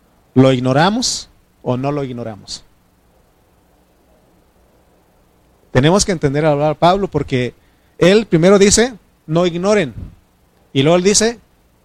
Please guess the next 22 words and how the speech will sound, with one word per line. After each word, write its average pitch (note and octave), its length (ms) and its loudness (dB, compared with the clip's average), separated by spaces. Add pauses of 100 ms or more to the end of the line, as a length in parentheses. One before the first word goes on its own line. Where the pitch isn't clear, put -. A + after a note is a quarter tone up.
(180)
"Si A#2+ 120 -8
quieres E3 320 0
ignorarlo, D#3+ 520 -4 (560)
ignóralo". C#3 560 -2 (680)
¿Sí? C3+ 240 -2 (2000)
Ok. C3+ 200 -2 (1700)
Recuerden G#3 380 -2
que C3 360 -6 (560)
Pablo F3 380 -2
es D#3 140 -8
un D#3+ 320 -18 (380)
hermano D3 400 -4
balanceado, A#2 600 -8
pues. - 300 -20 (680)
¿Se - 140 0
acuerdan D#3+ 320 2
ustedes D3+ 300 0
que D#3 100 -2
en C3 80 -2
el A#2+ 120 -8
capítulo C#3+ 500 -4
siete C#3 560 -2